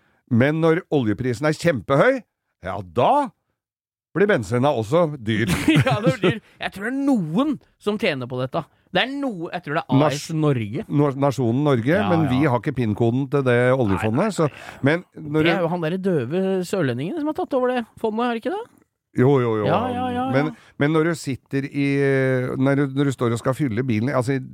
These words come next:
Speaker 1: jeg ser jo
Speaker 2: Det er ikke noe
Speaker 1: jeg, jeg
Speaker 2: gøy lenger. Nei,
Speaker 1: Nei.
Speaker 2: humoren er over, og det er over, gravalvorlige ansikter senker seg rundt pumpene, altså.
Speaker 1: Mye er det Porsche de skal ha
Speaker 2: Nei,
Speaker 1: per
Speaker 2: den
Speaker 1: mi-,
Speaker 2: skal
Speaker 1: per
Speaker 2: alt
Speaker 1: liter?
Speaker 2: Ja, altså, jeg, hvis jeg
Speaker 1: Per mil?
Speaker 2: fyller, altså, det, altså, det er, men når du har fylt, eh, noen få liter, så er det fem hundre spenn, liksom.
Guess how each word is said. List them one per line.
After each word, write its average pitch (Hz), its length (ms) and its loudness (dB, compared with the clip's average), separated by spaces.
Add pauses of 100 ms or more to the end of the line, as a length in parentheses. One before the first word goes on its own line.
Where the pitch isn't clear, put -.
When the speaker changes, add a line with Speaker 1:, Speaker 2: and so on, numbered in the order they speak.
(220)
Speaker 1:
jeg 135 160 -6
ser 95 220 -4 (100)
jo 69 80 -6 (160)
Speaker 2:
Det - 100 -14
er - 140 -8
ikke - 160 -2
noe - 20 2
Speaker 1:
jeg, 131 60 -2
jeg 117 160 0
Speaker 2:
gøy 117 100 -4
lenger. 220 360 0 (160)
Nei, 160 180 0
Speaker 1:
Nei. 170 240 2
Speaker 2:
humoren 240 260 2
er 233 140 2
over, 208 340 2
og 220 140 -2
det 220 80 -2
er 208 80 -4
over, 185 260 -4
gravalvorlige 170 920 0
ansikter 185 580 -2
senker 170 400 -6
seg 180 220 0
rundt 185 160 -4
pumpene, 151 400 -2
altså. 143 160 2
Speaker 1:
Mye 160 180 6
er 175 220 4
det - 80 -10
Porsche 151 320 0
de 147 160 2
skal 143 180 2
ha 147 80 4
Speaker 2:
Nei, 147 140 2
Speaker 1:
per 151 100 4
Speaker 2:
den 151 80 2
Speaker 1:
mi-, 143 80 2
Speaker 2:
skal 262 160 0
Speaker 1:
per - 140 4
Speaker 2:
alt 143 80 0
Speaker 1:
liter? 165 260 0
Speaker 2:
Ja, 226 140 -2
altså, 294 160 -4
jeg, 294 160 -4
hvis 294 160 -4
jeg - 80 6
Speaker 1:
Per 156 100 2
mil? 285 140 2
Speaker 2:
fyller, 233 360 -2 (200)
altså, 381 260 -2
det, - 220 -12
altså, 269 240 -4
det 269 80 0
er, 269 120 -2 (120)
men 254 180 0
når 262 220 -2
du 269 80 0
har - 160 -8
fylt, 262 340 -8
eh, 262 220 -6
noen 262 180 0
få 247 240 -2
liter, 240 300 -6
så 165 160 -6
er 202 100 -4
det 226 80 -6
fem 180 220 -2
hundre 208 180 -6
spenn, 185 240 -2
liksom. 330 320 -2